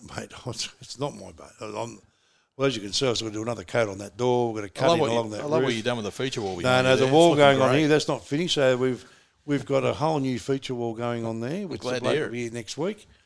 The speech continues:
Speaker 2: It's, it's a bit of an eyesore, to be honest.
Speaker 1: And, um, and we're not finished yet, but how big's your office?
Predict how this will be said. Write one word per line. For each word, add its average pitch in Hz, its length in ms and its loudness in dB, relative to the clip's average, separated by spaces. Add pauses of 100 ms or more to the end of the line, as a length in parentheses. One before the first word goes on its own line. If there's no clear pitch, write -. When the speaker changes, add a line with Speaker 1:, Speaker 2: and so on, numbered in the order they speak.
Speaker 2:
It's, - 140 -6
it's 117 160 -6
a - 40 -12
bit 131 120 -2
of 110 80 -2
an 101 80 -2
eyesore, 113 380 -4
to 92 80 -10
be 101 80 -8
honest. 151 260 -10
Speaker 1:
And, 120 320 -2
um, 120 560 -2 (240)
and 127 100 -4
we're 131 100 -2
not 139 120 -6
finished 127 440 -8
yet, 190 180 -6 (120)
but 107 140 -12 (460)
how 151 100 0
big's 131 220 -2
your 135 240 0
office? - 420 -10